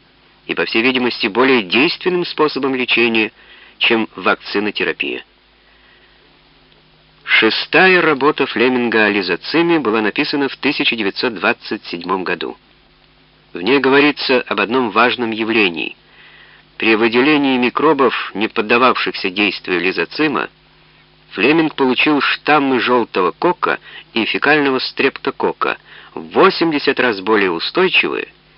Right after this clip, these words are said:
чем они были первоначально. Возросла ли устойчивость этих микробов не только к лизоциму, но также и к бактерицидному действию крови?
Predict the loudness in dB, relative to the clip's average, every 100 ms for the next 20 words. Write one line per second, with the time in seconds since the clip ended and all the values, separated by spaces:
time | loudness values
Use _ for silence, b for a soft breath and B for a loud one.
0 | _ -2 0 2 0 0 0 0 -2 -2
1 | -4 -2 -2 -2 -6 -18 _ _ _ _
2 | _ _ -12 -2 0 2 2 0 2 2
3 | 2 0 -2 0 2 2 2 2 0 0
4 | 0 0 -2 -2 0 2 2 0 -4 -2
5 | 0 0 0 -2 0 0 0 -4 -2 -2
6 | -4 -10 _ _ _ _ -6 -4 2 2
7 | 4 2 0 0 0 0 0 0 0 -2
8 | -2 0 -2 0 -2 0 0 0 -2 -2
9 | 0 -2 -2 -8